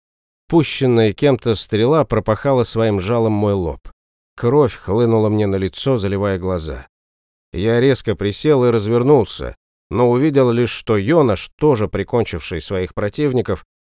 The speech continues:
уже всадил копьё в грудь стрелка, высунувшегося из-за угла сарая. «Вроде бы победили,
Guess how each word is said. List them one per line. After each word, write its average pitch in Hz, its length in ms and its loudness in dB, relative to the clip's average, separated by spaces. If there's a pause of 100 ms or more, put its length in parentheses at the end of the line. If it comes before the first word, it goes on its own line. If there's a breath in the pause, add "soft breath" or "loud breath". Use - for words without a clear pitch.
(220)
уже 123 320 2
всадил 135 440 2
копьё 135 460 2
в 98 60 -2
грудь 110 240 0
стрелка, 107 560 0
высунувшегося 113 880 0
из-за 101 420 -4
угла 101 300 0
сарая. 78 480 -6 (640)
«Вроде 131 380 0
бы 156 240 4
победили, 127 760 2